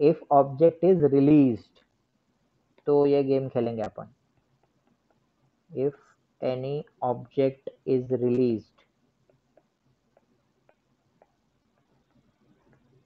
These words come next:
या तो false, okay, free fall, ऊपर से just acceleration कौन दे रहा है उसको? अर्थ अपनी तरफ खींच रही है।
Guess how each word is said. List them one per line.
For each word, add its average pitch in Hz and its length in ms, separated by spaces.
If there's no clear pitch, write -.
या 127 200
तो 185 320
false, 113 800
okay, 131 380
free 170 440
fall, 110 380
ऊपर 147 360
से 175 220
just 185 380
acceleration 165 680
कौन 160 260
दे 160 120
रहा 165 80
है 165 40
उसको? 165 240
अर्थ 160 380
अपनी 160 240
तरफ 151 300
खींच 135 200
रही 113 180
है। 110 100